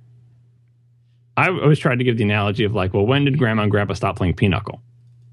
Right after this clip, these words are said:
Like, did they stop playing that when they, you know, they played that their whole life. They learned it when they were kids, and they played it basically till the day they died. And no one ever asked them, "When are you gonna stop playing Pinochle? Isn't that a kid's game?"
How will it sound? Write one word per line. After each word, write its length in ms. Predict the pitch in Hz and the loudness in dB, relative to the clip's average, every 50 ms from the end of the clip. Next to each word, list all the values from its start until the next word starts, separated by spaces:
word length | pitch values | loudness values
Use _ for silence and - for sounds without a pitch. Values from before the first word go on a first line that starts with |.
| - _ _ _ _ _ | -20 _ _ _ _ _
Like, 200 | - 98 107 101 | -2 -2 -2 0
did 100 | - 104 | 0 0
they 80 | 101 95 | 0 0
stop 320 | 95 - - 117 - - | 0 0 -2 -2 -4 -4
playing 320 | - 113 104 104 113 123 135 | -2 -2 0 0 0 0 0
that 220 | 139 156 - - | -2 -2 -4 -4
when 160 | 104 107 113 | -4 -2 -2
they, 180 | 117 117 120 123 | 0 0 -2 -2
you 140 | - - 120 | -4 -4 -4
know, 160 | 117 92 - - | -6 -6 -4 -2
they 120 | 135 135 | -4 -2
played 180 | - - 156 143 | 0 0 0 0
that 120 | 139 123 | 0 -2
their 100 | 117 98 | -2 -2
whole 240 | - 127 123 123 120 | 0 0 0 2 2
life. 320 | 110 120 123 - - - _ | 0 0 -2 -4 -8 -10 _
They 120 | - 85 | -4 -2
learned 260 | 85 87 92 101 117 117 | -2 0 0 0 0 0
it 80 | - | 0
when 140 | 120 135 113 | 0 0 0
they 100 | 113 104 | 0 0
were 80 | 98 101 | 0 -2
kids, 460 | - - 104 90 82 87 95 - - | -2 0 0 0 0 0 -4 -6 -8
and 260 | - 85 85 85 85 | -6 -2 0 0 2
they 120 | 85 87 90 | 2 0 -2
played 320 | - - - 98 104 101 | -2 0 0 2 2 2
it 340 | 104 107 104 - - - - | 0 -2 -4 -6 -14 -10 -6
basically 300 | - 107 107 104 131 123 | -2 -2 0 2 2 2
till 120 | - 131 | 2 2
the 80 | 110 98 | 2 2
day 200 | 92 101 101 104 | 2 2 2 2
they 140 | 101 98 92 | 2 0 0
died. 460 | 87 90 87 101 90 73 65 67 - - | 0 0 -2 -2 -2 -4 -6 -10 -14 -10
And 160 | - 104 107 | -4 0 2
no 100 | 117 127 | 2 2
one 140 | 143 165 160 | 2 2 0
ever 160 | 160 156 143 | 0 0 -2
asked 220 | 135 139 143 123 - | -2 -2 -2 -4 -4
them, 100 | 123 120 | -4 -4
"When 100 | 170 294 | -4 -2
are 40 | 427 | 0
you 80 | 427 | 0
gonna 80 | 403 339 | 0 0
stop 180 | - - - | 0 -2 -4
playing 220 | - 156 131 117 - | -2 -2 -2 -2 -2
Pinochle? 480 | - - 110 87 64 - - - 65 | -2 -2 -2 -2 -4 -6 -8 -6 -4
Isn't 100 | 165 214 | 0 0
that 100 | 339 370 | 0 0
a 60 | 302 - | 0 0
kid's 260 | - - 190 175 - | 2 2 0 2 0
game?" 380 | 196 185 175 175 180 180 - | 0 0 0 2 0 -2 -4